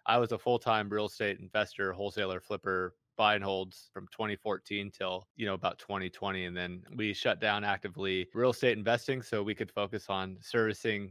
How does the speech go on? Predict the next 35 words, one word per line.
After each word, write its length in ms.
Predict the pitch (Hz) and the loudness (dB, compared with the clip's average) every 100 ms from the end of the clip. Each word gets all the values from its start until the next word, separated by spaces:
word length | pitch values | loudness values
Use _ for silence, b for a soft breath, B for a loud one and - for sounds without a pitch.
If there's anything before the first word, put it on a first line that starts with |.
| 107 | -2
the 100 | 113 | -2
community 520 | 117 131 175 120 113 | 0 2 2 4 4
of 140 | 107 104 | 4 2
you 80 | |
guys 460 | 98 98 101 107 - | 2 4 4 2 -2
and, 240 | 113 110 101 | 0 0 -2
and 100 | 110 | -4
making 320 | 107 104 107 98 | -2 -4 -4 -8
sure 200 | 110 98 | -4 0
that 120 | 98 | 0
we're 140 | 101 | -2
giving 440 | 98 98 98 95 - - | -2 0 -2 -4 -6 -6
the 80 | |
product 420 | - 113 104 104 - | 2 4 4 2 -4
and 100 | 95 | -8
growing 220 | 104 98 | -6 -4
the 60 | |
product 380 | - 92 92 - | -2 0 0 -2
to 40 | 98 | -2
where 240 | 92 87 _ _ | -2 -2 _ _
y'all 240 | 110 110 101 | 2 4 2
could 100 | 95 | -2
have 160 | 92 | -4
success. 400 | - - - - | -6 -12 -10 -8
So 120 | - 101 | -8 -8
it's 180 | - | -8
just, 280 | - 95 - - | -8 -8 -8 -4
it's 140 | 113 | -4
been 500 | - 104 104 101 95 - | -2 -2 -2 -4 -6 -8
a 60 | 101 | -8
pretty 280 | - 107 98 | -4 -2 0
wild 440 | 90 90 90 95 | 2 2 2 -4
journey 320 | 90 90 90 | -6 -4 -6
for 140 | - 87 | -10 -8
sure. 340 | 95 - | -6 -6